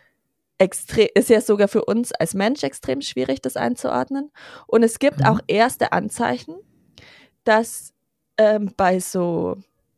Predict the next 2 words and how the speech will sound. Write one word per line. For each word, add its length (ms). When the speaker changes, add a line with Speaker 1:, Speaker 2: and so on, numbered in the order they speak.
Speaker 1:
ähm, 560
Video 880